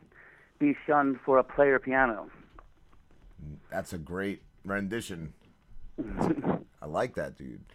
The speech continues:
Speaker 2: And, uh, that's, that's gonna be in a, in a, in a collection of stories called Fractured Fairy Tales?
Speaker 1: The, the story, the collection is called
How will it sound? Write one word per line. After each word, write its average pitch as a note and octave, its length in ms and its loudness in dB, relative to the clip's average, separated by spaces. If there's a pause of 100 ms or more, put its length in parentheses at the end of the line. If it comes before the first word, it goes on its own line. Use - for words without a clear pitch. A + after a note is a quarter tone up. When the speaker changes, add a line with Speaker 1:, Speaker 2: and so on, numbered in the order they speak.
(520)
Speaker 2:
And, A#2+ 200 0
uh, A2+ 160 6
that's, B2 280 6
that's D3+ 200 6
gonna D#3 160 6
be D3+ 120 6
in D3 240 2
a, D3 180 6
in D3 140 4
a, B2 440 6 (160)
in C#3 80 0
a C#3 60 2
collection C#3+ 400 2
of C#3+ 80 -2
stories E3 560 2
called A#2+ 360 2
Fractured C3 440 2
Fairy C#3 240 2
Tales? D#3+ 520 -2 (1000)
Speaker 1:
The, D3 260 10
the D3 220 8
story, G3 380 10
the D3+ 340 10 (120)
collection G3 360 6
is F3 140 0
called D#3 280 8